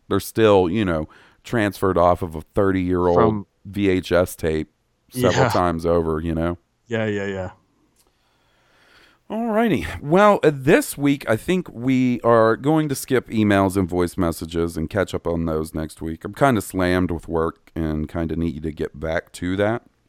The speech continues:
Speaker 1: So, uh, I think we're probably gonna cut it off there.
Speaker 2: Right on.
Speaker 1: Thanks for recording with me this week, buddy.
Speaker 2: Dude, thanks for having me. Such great news week to talk.
Speaker 1: Yeah. Um, once again,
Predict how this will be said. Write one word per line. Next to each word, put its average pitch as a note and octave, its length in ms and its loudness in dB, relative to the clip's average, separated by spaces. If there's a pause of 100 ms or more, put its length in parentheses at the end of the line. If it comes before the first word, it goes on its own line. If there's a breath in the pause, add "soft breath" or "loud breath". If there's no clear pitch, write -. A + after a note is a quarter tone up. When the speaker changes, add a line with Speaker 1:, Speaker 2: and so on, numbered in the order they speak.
(600)
Speaker 1:
So, D#2 540 -6
uh, D#2 40 -6
I D#2+ 40 -8
think E2+ 180 -10
we're E2 100 -8
probably G#2+ 600 -8
gonna G#2+ 200 -4
cut G#2+ 220 -8
it G#2+ 100 -6
off A2+ 260 -6
there. A2+ 280 -8 (600)
Speaker 2:
Right G2+ 260 -2
on. G2+ 220 -2 (520 loud breath)
Speaker 1:
Thanks A#2 220 0
for A2+ 160 -2
recording A#2 420 -2
with F2+ 160 -2
me E2+ 140 -2
this E2 280 -8
week, E2 240 -8
buddy. E2 480 -8 (380)
Speaker 2:
Dude, A#2+ 240 4
thanks C3+ 200 4
for A2 100 0
having A2+ 280 2
me. F#2+ 140 -6
Such C3 280 0
great A#2+ 260 2
news A2+ 320 -4
week G2 160 -8
to - 100 -12
talk. F#2+ 300 -6 (360)
Speaker 1:
Yeah. G#2 280 6 (600 soft breath)
Um, A2+ 380 -2 (100)
once E3+ 240 0
again, C#3 420 0